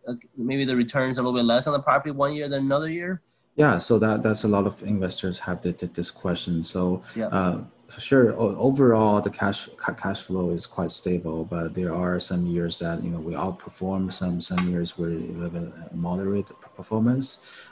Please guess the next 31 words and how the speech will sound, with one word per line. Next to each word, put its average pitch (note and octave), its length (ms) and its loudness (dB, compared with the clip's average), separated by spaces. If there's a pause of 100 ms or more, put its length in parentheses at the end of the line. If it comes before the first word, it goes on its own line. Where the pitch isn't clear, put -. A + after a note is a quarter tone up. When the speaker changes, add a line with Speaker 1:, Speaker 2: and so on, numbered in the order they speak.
(100)
Speaker 2:
When, F#2+ 380 0
when G2 240 -2
it G2 120 -2
is F#2+ 240 -4
out-, - 340 -2
outperform, G#2+ 920 2 (280)
um, E2+ 640 0 (240)
we F#2 280 0
will F#2 420 2
keep F#2+ 240 -8
some F#2 400 -2
into F2+ 240 -6
the F2+ 140 -2 (220)
reserve. G2 600 0
So F2+ 460 -2
in - 160 -2
the F2 80 -2
down A2+ 340 2
years, F2 420 2
we E2+ 120 -4
can, F2 480 -2 (120)
you F2 60 -10
know, E2+ 80 -8
withdraw F2 540 -4
that, F2 340 -4 (100)
uh, F2 160 -6
from G#2 360 0
the F2+ 240 -4 (340)
reserve, F2+ 840 -2 (280)
so F2 220 0
that F2+ 360 -2